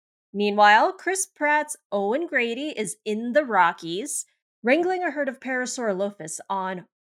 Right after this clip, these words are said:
horseback. Uh, it's quite the, uh, the scene. <laughs> Maisie Lockwood, she's the girl from Fallen Kingdom, is hiding with Owen and Claire in this remote cabin in the Rockies. She's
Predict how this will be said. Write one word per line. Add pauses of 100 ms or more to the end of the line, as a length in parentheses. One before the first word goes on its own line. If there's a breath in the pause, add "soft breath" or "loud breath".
(120)
horseback. (420)
Uh,
it's
quite
the,
uh, (760)
the
scene. (140)
<laughs>
Maisie
Lockwood, (100)
she's
the
girl
from
Fallen
Kingdom, (100)
is
hiding
with
Owen
and
Claire
in
this
remote
cabin
in
the
Rockies. (360)
She's